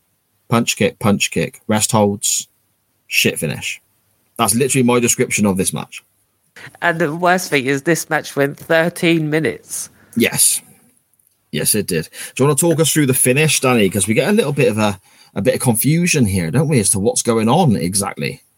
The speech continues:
Speaker 2: Yep. Uh, so we get Kevin Sullivan running out as, it, to add to that shit finish that you said. He comes out and just kicks, it just costs Meng the match by kicking Luger. Uh, so it was like,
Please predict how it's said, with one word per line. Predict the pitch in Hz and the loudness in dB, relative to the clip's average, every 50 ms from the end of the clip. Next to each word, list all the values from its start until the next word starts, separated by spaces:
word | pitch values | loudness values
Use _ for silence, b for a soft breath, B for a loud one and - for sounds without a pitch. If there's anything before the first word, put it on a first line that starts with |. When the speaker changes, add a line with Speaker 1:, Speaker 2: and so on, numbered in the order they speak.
| _ _ _ _ _ _ _ _ - | _ _ _ _ _ _ _ _ -2
Speaker 2:
Yep. | 165 156 160 170 - - - - | 2 2 2 2 0 -4 -12 -6
Uh, | - 165 160 156 156 160 - | -2 2 2 4 2 2 0
so | - - 160 160 | 0 0 2 2
we | 156 160 | 2 2
get | 156 156 170 156 - 101 147 | 2 0 0 -2 -2 -4 -6
Kevin | - 180 180 156 160 156 | -2 -2 -2 0 -2 -4
Sullivan | 147 - 170 175 175 147 131 139 131 123 | -2 -2 0 2 0 0 0 -2 -2 0
running | 123 143 156 151 147 147 147 | 0 0 0 0 -2 -2 0
out | 139 135 127 139 135 - | 2 2 2 2 0 0
as, | 139 143 139 143 - | 0 0 -2 -2 -4
it, | - 131 151 147 - - | -6 -6 -6 -6 -8 -6
to | - 160 156 151 147 143 143 139 135 B B B - - | -2 0 2 2 4 2 0 -2 -4 B B B -8 -6
add | 156 151 - | -6 -6 -4
to | - 135 | -4 -2
that | 139 - - - | -2 -2 -4 -4
shit | - 170 156 - 127 | -4 -4 -4 -4 -4
finish | - 156 147 139 139 131 - | -2 0 0 2 0 0 0
that | - 135 - 135 | -2 -2 0 0
you | 143 139 | 0 0
said. | 131 - 156 143 139 139 135 | 0 0 0 2 2 0 0
He | 147 147 143 | -2 -4 -2
comes | - 170 165 165 156 143 | 0 0 0 0 0 0
out | 147 139 143 147 - B B B B B B - | 0 0 0 0 -2 B B B B B B -6
and | - 175 | -2 0
just | 190 185 185 - | 0 0 0 -2
kicks, | - 226 202 - - - - - - B B B B B B B B B - - - | -2 -4 -4 -4 -6 -8 -10 -10 -10 B B B B B B B B B -20 -8 -4
it | - 165 | -2 0
just | 175 208 185 - | 0 0 -2 -2
costs | - - 202 180 - - 180 | 0 0 0 0 -2 -4 -4
Meng | 170 170 180 180 170 165 | 0 0 0 0 0 0
the | 165 156 | -2 0
match | 156 190 156 151 - - | 0 0 -2 -2 -2 -2
by | 156 156 | -2 -2
kicking | 156 - - 170 - - 175 160 | -2 -2 -4 -4 -2 0 0 0
Luger. | 160 165 180 196 208 196 - 92 - 120 b b b b b b b - | 2 2 2 2 2 0 -2 -4 -10 -10 b b b b b b b -6
Uh, | - 156 160 156 156 156 151 | -2 2 4 4 4 2 0
so | 151 - 175 160 160 160 156 160 | 0 0 2 2 4 4 2 2
it | 147 165 | 2 0
was | 156 156 151 - | 0 0 0 0
like, | 165 156 151 - | 0 0 0 -2